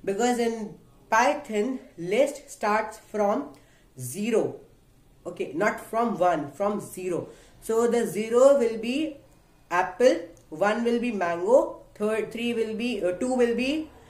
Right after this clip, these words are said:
banana, and third will be grapes. So this is actually something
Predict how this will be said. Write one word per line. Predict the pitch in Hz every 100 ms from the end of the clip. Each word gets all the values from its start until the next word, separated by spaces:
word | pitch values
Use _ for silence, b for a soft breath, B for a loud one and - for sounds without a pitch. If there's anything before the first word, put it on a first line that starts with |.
| B B
banana, | 151 180 180 185 233 285 -
and | 180 180 180 170 - - - -
third | 202 208 220
will | 190 170
be | 202
grapes. | 208 170 165 - - - b b b -
So | 196 190 180
this | 175 175
is | 185 -
actually | 185 185 - 196
something | 202 180 180 190 190 190 190